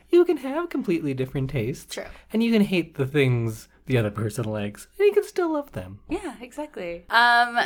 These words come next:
Speaker 2: so yeah, I think that I have figured out a way of picking movies that is both fun and doesn't disrupt our relationship. <laughs> And, uh, I think, uh,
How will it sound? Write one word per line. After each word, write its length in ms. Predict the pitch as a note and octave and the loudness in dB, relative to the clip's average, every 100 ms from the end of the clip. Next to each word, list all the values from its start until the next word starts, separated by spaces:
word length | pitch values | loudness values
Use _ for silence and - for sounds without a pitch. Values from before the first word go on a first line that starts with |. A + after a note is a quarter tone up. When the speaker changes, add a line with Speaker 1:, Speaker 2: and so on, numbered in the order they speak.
| - - | -4 -8
Speaker 2:
so 220 | B3+ - G#4 B4+ | -2 4 6 8
yeah, 240 | C4+ G3 - | 8 6 4
I 380 | B3 B3+ C4+ C4 | 4 6 4 0
think 300 | D#4 C#4+ - | -2 -2 -2
that 300 | C4 A#3+ - - | 0 0 0 0
I 160 | G#3 | 2
have 280 | G#3 G3+ G3+ - | 2 -2 -4 -12
figured 480 | - B3+ A3 A3+ A3 | -4 0 0 2 4
out 200 | G#3+ G#3 | 4 4
a 80 | G#3+ | 4
way 260 | G3+ G3 | 4 4
of 220 | G3+ G3+ | 2 -2
picking 380 | G#3 G#3 G#3 F#3 | -8 -4 -2 -4
movies 420 | F#3 F3 G3+ G#3+ | -4 0 0 0
that 100 | G#3 | -6
is 180 | F#3 F#3 | -6 -8
both 260 | - F3 F3 | -4 -4 -6
fun 600 | - G#3 F#3+ F#3 F#3 G3 - - - - | -6 0 0 0 -4 -12 -18 -20 -14 -2
and 480 | G3 F#3+ F#3+ F3+ F3 | 2 2 0 -6 -2
doesn't 340 | F#3 F3+ F3 | -2 -2 -6
disrupt 420 | F3 - D#3+ - | -8 -4 -4 -4
our 120 | D#3+ E3 | -6 -6
relationship. 760 | E3 E3 - G3 F#3+ A#3 D4+ | -6 -8 -8 -4 -2 0 0
<laughs> 100 | D3 - D#3 - A3+ A#3 B3+ A#3+ C4 | 0 2 2 2 2 0 0 -4 -2
And, 280 | C4 B3 C4+ C4 | -2 -4 -2 0
uh, 340 | A#3+ A3+ A3+ - - - D#4+ | 0 0 -4 -8 -12 -12 -4
I 160 | - C4 | 0 0
think, 340 | B3+ B3+ C4+ B3 | 0 -4 -4 0
uh, 480 | B3 A#3 B3+ B3 | 2 4 2 0